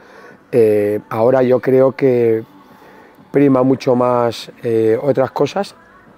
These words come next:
a los entrenos y antes primaba mucho más los entrenos a otras cosas. Con esto no quiero decir que ahora no se entrene, que no me cojan lo que quieran coger,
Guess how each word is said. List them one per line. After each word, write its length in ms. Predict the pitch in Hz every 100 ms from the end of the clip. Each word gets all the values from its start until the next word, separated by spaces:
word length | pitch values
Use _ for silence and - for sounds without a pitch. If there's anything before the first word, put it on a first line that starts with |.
| _
a 140 | 120
los 180 | 113 -
entrenos 540 | 113 117 147 180 - _ _ _ _ - _ - - - - _ _ - _ - -
y 140 | 120
antes 260 | 120 123 131
primaba 420 | 120 117 123 117
mucho 280 | 123 120 113
más 140 | 120
los 200 | 113 -
entrenos 540 | 107 104 120 135 160 - _
a 100 | -
otras 260 | 110 113 104
cosas. 380 | - 101 - - - _ _ - - - - - -
Con 160 | 120
esto 200 | 117 -
no 100 | 135
quiero 180 | 123 120
decir 360 | 120 120 151 175 _ _
que 80 | -
ahora 140 | 107 113
no 80 | 113
se 120 | 98
entrene, 360 | 95 127 98 - _ - _ -
que 140 | 120
no 140 | 104 110
me 160 | 110
cojan 680 | 101 110 - 110 107 104 104 - -
lo 140 | 113
que 120 | 110
quieran 220 | 101 110 101
coger, 340 | 107 175 175